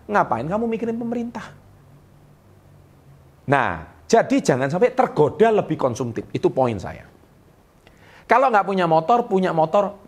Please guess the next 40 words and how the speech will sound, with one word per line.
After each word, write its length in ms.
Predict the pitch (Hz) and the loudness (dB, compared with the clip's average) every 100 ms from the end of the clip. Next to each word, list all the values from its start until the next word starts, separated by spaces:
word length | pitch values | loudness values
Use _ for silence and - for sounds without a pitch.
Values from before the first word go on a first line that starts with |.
| - | 0
baik. 440 | 143 123 - - 110 | 2 0 -6 -14 -6
Itu 160 | 175 | -2
berarti 280 | 110 98 127 | 0 0 2
relaksasi 800 | 117 113 104 104 - 131 131 - | 2 0 0 -4 -4 -6 -8 -2
kebijakan 520 | 131 113 98 101 104 101 | -2 0 -4 -2 -2 -2
yang 120 | 95 | -6
tepat. 240 | - - - - - - - | -10 -12 -14 -20 -20 -6 0
Tapi 200 | 294 311 | 2 4
kalau 160 | 302 | 2
sudah 240 | 254 185 180 | 4 2 2
punya 280 | 254 240 | 0 0
motor, 360 | 254 311 320 240 | 4 4 4 2
Anda 320 | 240 262 294 | 2 0 2
langsung 320 | 262 254 262 | 0 0 -2
cicil 320 | 277 - 269 240 | -2 0 2 2
tiga 240 | 226 240 | 2 4
lagi, 400 | 254 254 233 220 | 4 2 -2 -2
itu 300 | 240 233 262 | 0 2 2
tidak 320 | 240 208 175 151 | 0 2 0 0
bijak. 280 | 120 82 - _ _ _ _ _ _ - | -6 -10 -16 _ _ _ _ _ _ -2
Terus 120 | 262 | 2
alasannya 400 | 247 247 262 262 | 4 2 0 0
apa? 160 | 226 147 | 0 -2
"Pak, 120 | - - | -4 -6
kan 80 | 247 | -4
ada 240 | 247 - 147 | -4 -4 -2
duit 160 | 156 | -2
lebih. 320 | 185 185 107 - - - - - | -4 -8 -8 -10 -18 -20 -18 -2
Motor 280 | 185 190 190 | 0 2 2
saya 240 | 208 233 | 2 0
ini 80 | 240 | -2
untuk 200 | 208 185 | 0 2
anak 280 | 180 160 180 | 0 0 -2
kedua, 240 | 185 190 | 0 2
anak 200 | 175 170 | 2 -2
ketiga." 200 | 180 185 | -4 -4
Padahal 320 | 196 277 349 370 | -2 0 0 0
anaknya 160 | 320 | -2
masih 160 | 359 349 | 0 0
kecil-kecil. 560 | 277 427 403 - 135 | 4 4 2 0 0